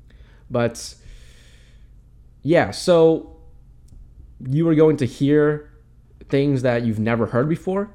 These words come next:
You're going to hear things that are controversial, okay? And I'm not going to say that you are going to agree with everything that we talk about. We are going to have guests on the show. We are going to have team podcasts.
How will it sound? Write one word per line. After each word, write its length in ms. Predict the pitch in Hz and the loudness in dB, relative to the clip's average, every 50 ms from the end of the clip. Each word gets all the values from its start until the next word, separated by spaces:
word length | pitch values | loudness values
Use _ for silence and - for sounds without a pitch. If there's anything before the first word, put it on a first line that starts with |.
| - - - - | -20 -20 -16 -8
You're 160 | - 127 127 | -4 -2 -2
going 240 | 113 123 123 123 117 | 0 0 0 0 -2
to 80 | 113 131 | -4 -6
hear 240 | - - 139 135 123 | -6 -2 -2 -2 0
things 360 | 123 - 117 117 117 113 107 | 0 -2 -2 -2 -2 -2 -4
that 140 | - 107 104 | -4 -6 -4
are 200 | 98 98 - - - - - | -6 -8 -10 -12 -18 -20 -12
controversial, 840 | - 123 113 - - 101 98 123 143 156 156 - 208 202 202 - - - - _ - - - - - - - | -8 -6 -6 -6 -6 -4 -2 0 0 0 -2 -2 -4 -4 -6 -8 -14 -20 -20 _ -20 -20 -20 -20 -20 -18 -10
okay? 300 | - - 104 113 127 127 - - - - - - - - - | -8 -6 -6 -6 -8 -10 -12 -18 -20 -20 -20 -20 -20 -20 -10
And 380 | - 123 131 131 135 135 - - | -6 -4 -2 -2 -2 -4 -6 -8
I'm 240 | - 127 151 175 180 | -6 -4 -4 -2 -2
not 240 | 180 175 180 170 - | -2 -2 -2 -2 -4
going 220 | 175 165 165 156 | -4 -4 -4 -4
to 100 | 143 143 | -6 -8
say 300 | - - 185 185 185 170 | -6 -4 -4 -2 -2 -2
that 200 | 127 113 110 113 | -2 -2 -2 0
you 140 | 117 131 131 | 0 0 0
are 80 | 135 127 | 0 0
going 200 | 135 135 135 127 | 0 -2 -2 -2
to 100 | - 123 | -2 -2
agree 260 | 117 113 - 135 147 | -4 -2 0 2 2
with 200 | 147 117 104 101 - - | 2 2 0 -2 -6 -6
everything 720 | 110 127 143 151 147 131 - 117 101 101 101 107 117 - _ - | -4 -4 -2 -2 -2 -2 -2 -4 -4 -4 -6 -8 -12 -14 _ -10
that 80 | 113 | -6
we 120 | 101 117 131 | -6 -4 -4
talk 260 | 139 190 - 370 - | -4 -4 -6 -6 -8
about. 400 | - 87 - - - - - - - - - - - - - - - - - - - - - - - - - - - - - - | -10 -10 -10 -12 -16 -18 -20 -20 -20 -20 -20 -20 -20 -20 -20 -20 -20 -20 -20 -20 -20 -20 -20 -20 -20 -20 -20 -20 -20 -20 -8 -4
We 100 | 131 123 | -2 0
are 60 | 127 | 0
going 220 | 117 127 127 131 117 | 2 2 0 0 -2
to 80 | - | -4
have 160 | 135 110 101 101 | -6 -6 -4 -2
guests 480 | 120 117 123 131 - - - - - | 0 0 0 -2 -4 -8 -14 -14 -14
on 200 | - - 120 113 | -10 -8 -6 -6
the 80 | 101 95 | -6 -6
show. 440 | - - 160 156 160 160 165 170 165 | -6 -4 -2 -2 -2 -2 -2 -4 -4
We 180 | 160 135 117 | -4 -2 -2
are 80 | 113 113 | -2 0
going 280 | 110 117 113 110 104 | 0 -2 -2 -2 -4
to 80 | - - | -8 -10
have 320 | - 110 104 98 95 113 - - - - - - - - - | -10 -8 -8 -8 -10 -10 -14 -20 -20 -20 -20 -20 -20 -20 -20
team 340 | - - 165 170 175 170 160 | -12 -8 -6 -4 -4 -4 -4
podcasts. 920 | - 151 156 156 160 151 175 170 165 165 170 - - - - - - - | -6 -4 -4 -4 -4 -4 -6 -6 -6 -6 -8 -10 -12 -16 -20 -20 -20 -20